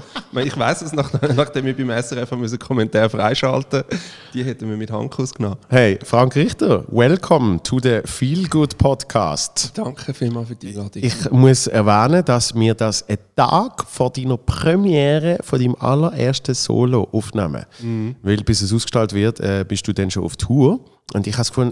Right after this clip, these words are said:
Speaker 2: ich hab's gefunden, es ist noch ein guter Zeitpunkt. So, ich, ich werd dich heute als Mensch deutlicher spüren als an anderen Tag, weil, weil wenn man so einen Tag vor der ersten Premiere ist man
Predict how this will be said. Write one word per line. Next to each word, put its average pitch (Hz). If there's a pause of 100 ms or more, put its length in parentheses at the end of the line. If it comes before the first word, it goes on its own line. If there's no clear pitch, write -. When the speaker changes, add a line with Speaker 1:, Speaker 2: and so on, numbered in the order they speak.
Speaker 2:
ich 110
hab's 120
gefunden, 131
es 117
ist -
noch 110
ein -
guter 185
Zeitpunkt. -
So, 107 (880)
ich, 104
ich -
werd 120
dich 117
heute 143
als 113
Mensch 123
deutlicher 147
spüren 101
als 104
an 98
anderen 113
Tag, 87
weil, 90 (400)
weil 92
wenn 95
man 98
so 104
einen 110
Tag 127
vor 139
der 120
ersten 113
Premiere 98
ist 92
man 78